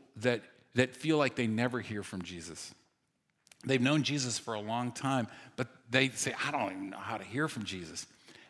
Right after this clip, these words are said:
And I think it's because they never learned how to l-, hear from themselves. See, the Jesus that we're here to worship today, you know the only part of you that he's interested in is the real you. And if you're uninterested in the real you,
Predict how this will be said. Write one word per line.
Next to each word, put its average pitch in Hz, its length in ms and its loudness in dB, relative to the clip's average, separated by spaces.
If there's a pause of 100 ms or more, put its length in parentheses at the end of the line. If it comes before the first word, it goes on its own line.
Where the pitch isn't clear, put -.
(160)
And 139 80 4
I 175 160 8
think 190 200 0
it's 127 120 2
because 127 340 0
they 123 140 4
never 131 280 4
learned 123 280 0
how 117 160 -4
to 120 220 -2
l-, 110 140 -4 (120)
hear 131 240 -2
from 127 180 0
themselves. 127 840 0 (920)
See, 175 360 2 (280)
the 147 100 4
Jesus 139 720 6
that 123 180 0
we're 151 120 -2
here 170 160 0
to 135 80 0
worship 131 400 -2
today, 117 260 0
you 113 220 2
know 208 140 4
the 151 200 -4
only 208 240 6
part 175 300 0
of 139 80 -2
you 143 160 0
that 123 120 0
he's 120 200 -2
interested 143 420 0
in 139 140 4
is 135 160 0
the 156 100 0
real 160 260 -2
you. 175 380 -2 (760)
And 156 120 8
if 143 120 4
you're 220 240 6
uninterested 180 720 4
in 147 140 6
the 127 100 4
real 151 340 4
you, 190 360 4